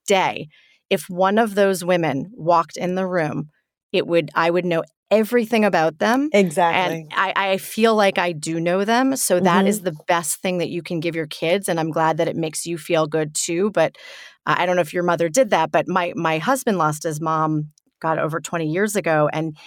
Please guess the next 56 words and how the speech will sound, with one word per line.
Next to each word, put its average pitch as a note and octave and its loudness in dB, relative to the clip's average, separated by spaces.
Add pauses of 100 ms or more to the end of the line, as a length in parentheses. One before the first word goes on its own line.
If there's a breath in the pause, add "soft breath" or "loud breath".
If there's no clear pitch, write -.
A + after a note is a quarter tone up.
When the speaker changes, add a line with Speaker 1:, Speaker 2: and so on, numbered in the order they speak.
(280 loud breath)
Speaker 1:
he F#3 -8
never, F#3 0
ever D#3+ 0
talks D3+ -4
about A3 -2
her. C4 -2
And E3 -2 (400 loud breath)
I E3 0
can't F3 -6
tell F#3+ -4
you F#3 -2
how E3+ -2
many E3 -4
times E3 -4
I D#3 -2
say, D#3 -8
"Ty, - -2
you G3 -2 (220)
have G#3 -2
to G3+ 0 (760 loud breath)
talk A3 0
about G#3 0
your F#3+ -2
mom, F#3+ 2
because D#3 -6
the, - -2
our F#3 0
kids A3+ -8
don't G#3+ -4
know F#3+ -2
anything G3 -4
about F3 0
her, F#3+ -4
and D#3+ -4
you're D#3 -6
keeping G3 -8
her." E3 -8
I F#3+ -6
think C4 -8
it's A3+ -8
too G#3 -8
painful D3+ -6
for C3+ -6
him. D3+ -2
Speaker 2:
For D#3 0
him, D3 -2 (140)
Speaker 1:
You - -6
know, C#3 2
Speaker 2:
right. F3 2
Speaker 1:
men F3+ 2
handle E3 -2
that D3+ -2
in C#3 -10
a C#3 -8
different D3+ -8
way, C#3 -2